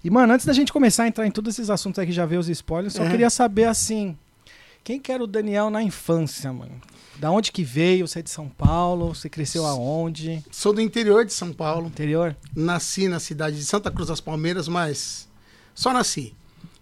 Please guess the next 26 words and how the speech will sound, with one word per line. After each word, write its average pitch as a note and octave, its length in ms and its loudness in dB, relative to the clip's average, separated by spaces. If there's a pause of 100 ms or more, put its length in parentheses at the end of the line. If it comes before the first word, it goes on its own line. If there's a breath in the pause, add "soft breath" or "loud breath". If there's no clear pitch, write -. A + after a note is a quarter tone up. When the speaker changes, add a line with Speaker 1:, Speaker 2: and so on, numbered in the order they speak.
Speaker 2:
E D#3+ 480 -4
minha F3 140 -2
infância G3 420 -4
toda F#3+ 220 -4
eu G3+ 40 -2
vivi F3 240 -4
em F3 60 -6
Pirassununga, E3+ 680 -6 (1120)
filho F3 300 0
de C#3+ 80 -8
pastores, D3 560 -4
né? D#3 160 -6 (120)
Speaker 1:
Ah, D#3+ 140 -4
filho D#3 160 -8
de D3 60 -10
pastor? D#3 240 -6
Speaker 2:
É, F#3 140 -2
meu C#3 160 -6
pai D#3+ 160 -8
Speaker 1:
Legal. D#3+ 140 -4
Speaker 2:
era C#3 80 -8
pastor D3+ 260 -6
da D3 80 -8
Assembleia C#3+ 400 -6
de C3+ 140 -10
Deus D#3 480 -8